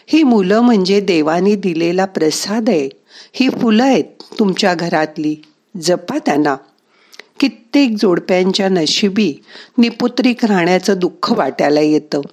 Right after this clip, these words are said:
तर कित्येक मुलांना आईवडिलांशिवाय अनाथालयात वाढावं लागतं. तुमची मुलं तुमच्या जवळ आहेत, त्यांना आईवडिलांचं प्रेम मिळवून देण्याचं काम तुम्हालाच करायला हवं,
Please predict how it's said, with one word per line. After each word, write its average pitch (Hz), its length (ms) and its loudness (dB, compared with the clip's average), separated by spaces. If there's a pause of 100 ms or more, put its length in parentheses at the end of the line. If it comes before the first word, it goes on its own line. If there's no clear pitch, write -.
(720)
तर 269 100 4 (100)
कित्येक 269 520 0
मुलांना 208 540 4
आईवडिलांशिवाय 196 1080 2
अनाथालयात 214 880 0
वाढावं 147 400 0
लागतं. 147 400 -4 (720)
तुमची 240 440 2
मुलं 185 500 4 (760)
तुमच्या 233 400 2
जवळ 156 320 4
आहेत, 139 340 -4 (520)
त्यांना 226 240 4
आईवडिलांचं 214 920 2
प्रेम 196 420 0
मिळवून 190 540 2
देण्याचं 170 500 0
काम 151 520 -2 (460)
तुम्हालाच 294 500 2
करायला 190 480 2
हवं, 165 440 -2